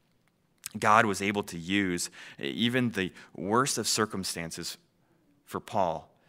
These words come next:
to bring about good. And I think that sometimes I need to be reminded that God can even work in whatever,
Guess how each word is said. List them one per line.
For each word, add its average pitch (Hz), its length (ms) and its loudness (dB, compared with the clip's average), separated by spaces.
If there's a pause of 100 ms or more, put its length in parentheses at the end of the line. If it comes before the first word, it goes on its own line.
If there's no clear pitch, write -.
(260)
to 90 80 -8
bring 101 200 0
about 85 300 0
good. 95 220 0
And 85 100 -6 (420)
I - 100 -4
think 104 260 -2
that 92 160 -2
sometimes 95 340 -2
I 92 100 2
need 95 180 -4
to 90 60 -12
be 92 120 -2
reminded 85 420 -4
that 80 160 -4
God 92 300 -4
can 101 140 -6
even 92 220 -8
work 95 280 -4
in 87 100 -8
whatever, 95 460 0